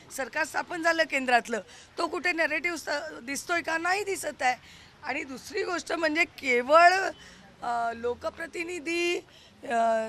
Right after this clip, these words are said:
त्यावेळेला उमेदवार म्हणून फिरत असताना त्यांच्याबरोबर जे,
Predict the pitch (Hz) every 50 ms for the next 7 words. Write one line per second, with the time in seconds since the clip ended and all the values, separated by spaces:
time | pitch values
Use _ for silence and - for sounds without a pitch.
0 | 214 - - 233 226 269 285 302 302 320 339 320 294 254 247 262 277 262 277 311
1 | 320 320 330 330 311 311 330 294 - 285 254 262 294 285 - 294 240 - 285 277
2 | 277 294 320 311 - - - - - - - - - - 277 240 247 254 247 -
3 | 330 339 349 330 320 277 254 269 277 294 339 349 370 349 349 381 381 381 381